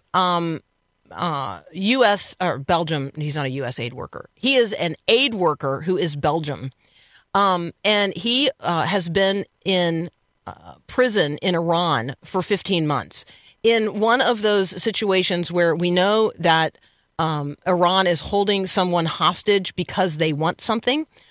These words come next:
So it's called hostage diplomacy. We talk about it from time to time in relationship to U S citizens who are being held in places around the world because some foreign country wants something from us.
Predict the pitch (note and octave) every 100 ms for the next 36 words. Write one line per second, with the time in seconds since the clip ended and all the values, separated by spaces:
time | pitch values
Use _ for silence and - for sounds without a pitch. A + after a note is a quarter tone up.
0 | _ - - A#3+ A3+ - - F4 G4+ -
1 | A3+ A3+ A3+ G3 G3 - G3+ G3+ G3 G#3
2 | F#3+ F3+ F3 G3+ B3 C4 - - G#3 G3
3 | F#3+ E3+ F#3 F#3 F3 E3 E3 F3 F3+ F3+
4 | F3 - - E3 F3+ E3 - F#3+ F#3+ -
5 | F#3 E3 F#3+ E3 F3 F3+ E3+ - - -
6 | _ A3 G#3+ G#3 F#3+ F#3+ F#3+ F#3+ F3 D#3+
7 | E3+ F3+ E3 D3+ F3+ F3+ E3+ - - -
8 | F3 F#3+ G#3 G3 F#3+ - F3+ F#3 E3+ F#3
9 | F3 F3 D#3+ E3 - - F3 F3 E3 -
10 | F3+ E3+ E3 -